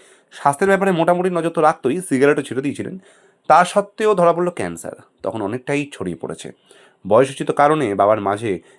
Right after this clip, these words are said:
একটা ভুঁড়ি হয়েছিল, ওজন বেড়েছিল স্বাভাবিকভাবেই। সেসব কমানোর চেষ্টাও করেছিল। ক্যান্সারের চিকিৎসা, নানা ওষুধপত্রের প্রকোপ ও নিয়ম করে খাওয়ার কারণেই বাবার ওজন খানিকটা কমতে শুরু করলো। বাবা রসিকতা করে এক মুখ হাসি নিয়ে বলেছিলেন,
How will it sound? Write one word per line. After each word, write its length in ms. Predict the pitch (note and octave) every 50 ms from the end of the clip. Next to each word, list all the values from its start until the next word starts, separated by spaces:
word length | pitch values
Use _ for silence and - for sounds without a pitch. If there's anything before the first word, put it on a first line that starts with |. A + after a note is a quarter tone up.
| _ -
একটা 160 | G#2+ G#2+ A#2
ভুঁড়ি 320 | F#2+ - - A2+ B2 B2 G2
হয়েছিল, 320 | F2+ D#2+ - - - - - - - - -
ওজন 280 | - - G2+ A#2 C3+ C#3+
বেড়েছিল 240 | C#3 C3 B2+ C3 C3
স্বাভাবিকভাবেই। 560 | - - A2 G#2+ A2+ A#2 A#2+ A2+ G2+ A2 D#3+ F3+ _ _ - - - - _ _ _ _ -
সেসব 260 | - F#3+ F#3+ A3+ A3
কমানোর 340 | A3+ - G3 F#3 G3 G#3 G3+
চেষ্টাও 340 | G3 G3+ F#3 - G3 F#3+
করেছিল। 380 | F#3+ F#3+ F3+ E3 - - - - - _ _ _ _ _ _ _ _ _ -
ক্যান্সারের 380 | - A#2+ B2+ C3+ C#3+ D3+ C#3+
চিকিৎসা, 360 | C#3+ - C#3+ C#3+ C#3 - D3 B2
নানা 380 | G2+ G2+ A2+ B2+ C3 C3+ C3 -
ওষুধপত্রের 560 | A2 A2 - B2 - B2 A#2 - B2 A#2+ A2+
প্রকোপ 460 | G2+ - G#2+ G#2+ - C#3+ B2 G2 - -
ও 280 | - G2+ G2+ G#2 G#2 - -
নিয়ম 300 | G2+ G2 A#2 C#3 D#3+ D3+
করে 180 | D3 C#3 C#3+ C#3+ C#3
খাওয়ার 400 | - - G#2+ A2 A#2 A#2 A#2 A#2
কারণেই 580 | - - G#2+ G#2+ A#2 A#2 B2 B2+ C3+ C#3 C#3+
বাবার 280 | B2+ A2+ F#2+ F#2 G2+ G2
ওজন 320 | F#2 F2+ F#2+ A2+ C3 D#3
খানিকটা 380 | D#3 A#2+ F#2+ E2+ E2 - B2 C#3+
কমতে 360 | - - F#2 E2+ E2 - -
শুরু 180 | - - - D#2+
করলো। 300 | - - F#2 F#2+ A#2+ - - - - - - - - _ _ _ -
বাবা 220 | F#2+ G2+ B2+ F3
রসিকতা 480 | G3+ G#3 F#3 - A3 G3+ - - A#3 A#3
করে 200 | A#3 A#3 A#3 A#3
এক 320 | A3 G#3 F#3+ F#3+ G3+ G3+ G3+
মুখ 320 | F#3 F3+ F#3 G#3 A3+ A3 -
হাসি 260 | - F#3 F3+ - F#3+
নিয়ে 160 | F#3+ F#3+ F#3
বলেছিলেন, 420 | E3+ E3 E3+ F3 F3 D#3 A#2 G2